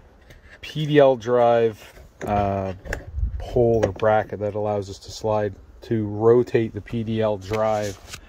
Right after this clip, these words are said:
up into an unlocked position or up into a stored position, or down into the hull to be used for propulsion.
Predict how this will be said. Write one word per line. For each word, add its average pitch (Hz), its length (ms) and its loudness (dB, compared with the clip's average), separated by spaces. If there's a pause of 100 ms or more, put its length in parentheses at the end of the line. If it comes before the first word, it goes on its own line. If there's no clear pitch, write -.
(160)
up 113 180 -2
into 113 600 -2
an 104 400 -8 (120)
unlocked 117 380 -2
position 107 360 -8
or 104 100 -6
up 104 160 -8
into 104 320 -6
a 95 40 -10
stored 120 380 0
position, 95 500 -10 (300)
or 104 120 -4
down 107 540 -4 (420)
into 120 380 -2
the 107 120 -6
hull 107 360 -4
to - 120 -18
be 104 100 -10
used 107 400 -10
for 101 120 -12
propulsion. 98 640 -12